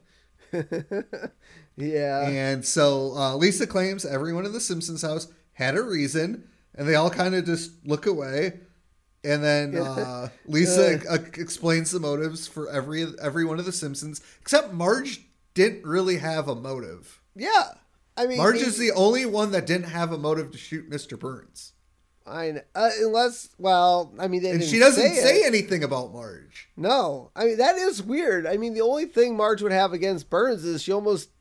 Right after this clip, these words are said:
Speaker 1: killed her kid with, you know, 'cause he was up in the, remember he was up in the treehouse?
Speaker 2: Yes. Except
Speaker 1: Yeah.
Speaker 2: we never hear Marge <laughs> complain about that.
Speaker 1: <laughs> Yeah. I mean, she did paint him naked, so she, uh,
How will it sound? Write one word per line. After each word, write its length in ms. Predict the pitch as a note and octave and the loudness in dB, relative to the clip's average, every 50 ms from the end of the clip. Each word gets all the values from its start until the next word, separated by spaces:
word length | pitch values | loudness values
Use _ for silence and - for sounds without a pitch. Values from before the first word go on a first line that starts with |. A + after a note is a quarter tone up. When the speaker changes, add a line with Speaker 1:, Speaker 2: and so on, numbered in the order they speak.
| _ | _
Speaker 1:
killed 260 | - - G3 G3 G3+ | -4 -2 -2 -2 0
her 120 | F#3+ E3+ C#3+ | -2 -4 -6
kid 340 | - - F#3 G#3 A3+ G3 D#3 | -4 -2 0 0 2 2 2
with, 260 | D3 D3+ C#3+ D3 - _ _ _ _ _ _ _ _ | 0 0 0 -2 -6 _ _ _ _ _ _ _ _
you 140 | - E3+ F3+ | -4 0 0
know, 180 | F3 D#3+ D#3 D#3 | 2 2 2 0
'cause 140 | F#3+ E3 | -2 -4
he 80 | F3 G#3+ | -4 -4
was 160 | G#3+ G3+ F3+ | -2 0 0
up 100 | G3 F#3+ | 0 -2
in 80 | F#3 E3+ | -2 -6
the, 60 | D#3+ | -4
remember 240 | D#3+ F3 F#3 F3+ E3+ | -2 -2 -2 0 0
he 80 | F3 | 0
was 100 | F#3 E3 | 0 0
up 140 | F3+ F3 - | 0 -4 -4
in 80 | D#3 D3 | -4 -6
the 60 | C#3 | -6
treehouse? 400 | - - E3 F3 F#3 G3 G3+ - | -4 -4 -4 -2 0 0 2 2
Speaker 2:
Yes. 380 | D#3 C#3+ - A2+ C3 - - - _ _ _ _ - | 2 0 -2 -4 -10 -14 -14 -16 _ _ _ _ -2
Except 320 | - F3+ F3+ - B3 B3 D4 | -2 -2 0 2 6 10 12
Speaker 1:
Yeah. 200 | G5 F#4 D#4 C4 | 12 12 12 8
Speaker 2:
we 140 | A#3 B3 | 4 2
never 400 | A#3+ A#3 A3+ A3 A#3 B3 D4 D4 | 2 4 6 6 6 6 4 -4
hear 320 | B3 - - C4+ C#4 B3+ A#3+ | -4 -4 -4 -6 -6 -6 -6
Marge 460 | G#3 F3 E3+ G3+ A3 A3 - - - | -4 0 2 2 2 2 0 -4 -6
<laughs> 80 | - - | -4 -4
complain 560 | G3+ E3 - - - - - - - B3+ - - | -4 -4 -4 -6 -8 -10 -10 -8 -8 -12 -10 -10
about 360 | A3+ A3 - - E3+ D#3 D3 D3+ F3 - | -12 -12 -8 -6 -6 -6 -6 -8 -10 -10
that. 340 | D3 B2+ - - - - - - - - - _ - | -8 -6 -6 -6 -8 -12 -18 -18 -20 -20 -20 _ -4
Speaker 1:
<laughs> 180 | - G3+ F3+ - | -4 -4 -4 -4
Yeah. 640 | F#3 E3+ D#3 D#3 D3 C#3+ C#3 C#3+ C#3+ C#3 C#3 C#3+ D3 _ _ _ _ - - _ _ - | -6 -4 -2 -2 -2 -2 0 0 0 0 -2 -4 -6 _ _ _ _ -20 -20 _ _ -8
I 80 | F3 | -6
mean, 320 | F3 F3+ F3+ F3 E3+ E3+ D#3 | -2 -2 0 0 -2 -2 -6
she 140 | - - E3+ | -10 -10 -2
did 180 | G#3 G#3 - | -2 -2 -2
paint 260 | - - F3 E3+ D3 | -2 -6 -6 -6 -6
him 120 | D3+ B2+ C3 | -8 -10 -8
naked, 500 | C3+ C#3 C#3+ C#3 - C3 A#2 A#2+ A#2+ B2 | -6 -6 -8 -8 -8 -12 -12 -12 -14 -14
so 240 | - D3 C#3 C3+ C3+ | -12 -10 -10 -10 -10
she, 380 | C3 - - C#3+ C3+ C3 C3 | -12 -14 -14 -12 -10 -10 -8
uh, 340 | B2+ B2+ B2 B2 A#2+ B2 B2 | -8 -8 -8 -8 -10 -12 -14